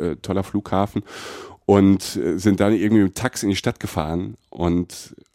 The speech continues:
und ich, das hatte ich selten. Und ich war schon in anderen arabischen Ländern, so Jordanien, Tunesien, ähm, äh, Palästina und alles. Aber ich hatte in Marokko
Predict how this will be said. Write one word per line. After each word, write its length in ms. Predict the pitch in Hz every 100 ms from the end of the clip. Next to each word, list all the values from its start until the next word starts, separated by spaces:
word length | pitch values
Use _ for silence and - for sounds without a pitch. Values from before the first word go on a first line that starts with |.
| _ _
und 280 | 98 98 - _
ich, 220 | 101 -
das 180 | 95 -
hatte 160 | 143 160
ich 100 | -
selten. 520 | 127 147 - 92 127 _ _ -
Und 40 |
ich 100 | 92
war 100 | 113
schon 160 | 113 107
in 60 | 87
anderen 200 | 135 92
arabischen 520 | 90 85 85 - 80
Ländern, 400 | 78 82 98 131 - - - - -
so 120 | 85 55 76
Jordanien, 580 | 101 98 92 98 95 87
Tunesien, 720 | 90 92 95 95 90 92 90 -
ähm, 420 | 85 82 82 82 - _ _ _ _ _ - - - - -
äh, 180 | 98 98
Palästina 580 | 104 98 - - 107 85
und 100 | 82
alles. 260 | 87 90 -
Aber 120 | 92
ich 140 | 90
hatte 200 | 120 -
in 340 | 113 98 101 87
Marokko 640 | 92 101 117 - 135 156